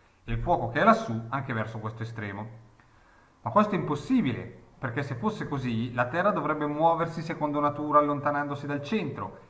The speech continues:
e dirigendosi verso un altro centro, dato che questo è il rapporto in cui si troverebbero reciprocamente i vari mondi.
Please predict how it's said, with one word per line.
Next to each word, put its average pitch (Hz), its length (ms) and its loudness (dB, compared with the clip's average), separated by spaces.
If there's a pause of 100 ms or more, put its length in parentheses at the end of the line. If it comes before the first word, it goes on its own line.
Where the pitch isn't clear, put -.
(100)
e - 100 -8
dirigendosi 139 600 -2
verso 131 280 -2
un 147 60 2
altro 170 340 4
centro, - 560 -8 (320)
dato 117 180 -2
che 214 140 2
questo 131 260 0
è 165 40 8
il 131 40 4
rapporto 123 480 2
in 139 80 -4
cui 127 100 -6
si 113 120 -6
troverebbero 117 560 0
reciprocamente 113 720 -2
i - 20 0
vari 123 140 2
mondi. 104 420 0